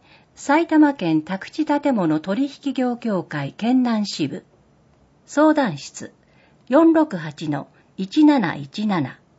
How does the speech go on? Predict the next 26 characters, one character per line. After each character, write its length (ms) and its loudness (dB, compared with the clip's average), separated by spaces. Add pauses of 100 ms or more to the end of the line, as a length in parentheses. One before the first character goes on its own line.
(1120)
住 240 2
宅 560 -2
修 320 -2
理、 220 -8 (480)
土 160 2
日 420 4
祝 280 -2
日 260 0
を 160 2
除 340 -4
く 100 -2
毎 220 2
日、 440 -8 (540)
八 360 0
時 120 0
三 240 -2
十 140 -4
分 300 -6
か 160 -8
ら 120 -4
十 280 -2
七 260 0
時 120 -8
十 260 -2
五 100 -2
分。 380 -8